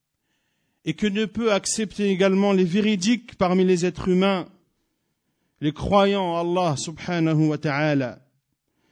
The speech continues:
car ceci est un mal, une trahison, une traîtrise,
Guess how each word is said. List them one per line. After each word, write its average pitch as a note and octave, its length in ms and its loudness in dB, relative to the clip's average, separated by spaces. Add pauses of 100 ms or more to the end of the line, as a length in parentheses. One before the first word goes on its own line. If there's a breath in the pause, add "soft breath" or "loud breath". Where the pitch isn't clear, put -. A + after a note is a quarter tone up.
(320)
car E3+ 200 -2
ceci A3 640 -2 (880)
est E3 200 0
un F3+ 120 4
mal, F3+ 560 2 (640)
une F3 160 2
trahison, F3+ 760 0 (800)
une F3+ 160 -6
traîtrise, F#3 1000 -2